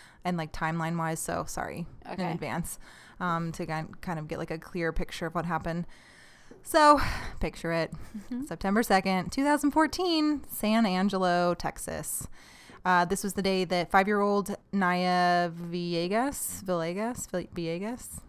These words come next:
Speaker 2: It,
Speaker 1: Uh,
Speaker 2: yeah, it would be, Villegas would be really gringo to say. So I think it's Viegas.
Speaker 1: Sure. Uh, she would be murdered by her mother's boyfriend,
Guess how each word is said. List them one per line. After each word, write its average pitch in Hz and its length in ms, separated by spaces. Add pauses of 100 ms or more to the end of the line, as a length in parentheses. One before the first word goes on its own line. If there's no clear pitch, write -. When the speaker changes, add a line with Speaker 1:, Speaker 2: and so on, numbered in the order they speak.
(280)
Speaker 2:
It, - 60
Speaker 1:
Uh, 175 340 (220)
Speaker 2:
yeah, 202 280
it 214 60
would 220 180
be, 233 180
Villegas 262 840
would 214 220
be 196 160
really 185 540
gringo 160 840 (100)
to - 120
say. - 380
So 185 300
I 185 200
think 285 200
it's 214 140
Viegas. 180 500
Speaker 1:
Sure. 196 240 (680)
Uh, 202 260
she 269 200
would 277 100
be 240 100
murdered 196 480
by 180 160
her 190 120
mother's 170 360
boyfriend, 220 800